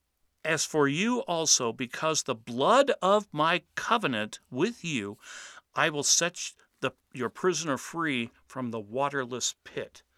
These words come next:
So again, what do we see here? There are some great things. We, we see this rejoicing taking place as this thing begins. And what do we see? We see this,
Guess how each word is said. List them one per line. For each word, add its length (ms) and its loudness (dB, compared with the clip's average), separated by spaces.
So 220 8
again, 380 8
what 160 6
do 60 10
we 120 0
see 300 4
here? 260 -2
There 140 8
are 140 8
some 200 4
great 300 2
things. 300 -2
We, 100 -2
we 100 2
see 200 6
this 260 6
rejoicing 800 4
taking 360 -4
place 340 -2
as 120 2
this 120 0
thing 240 0
begins. 640 0
And 360 4
what 380 0
do 40 6
we 160 6
see? 320 2
We 140 2
see 340 4
this, 340 2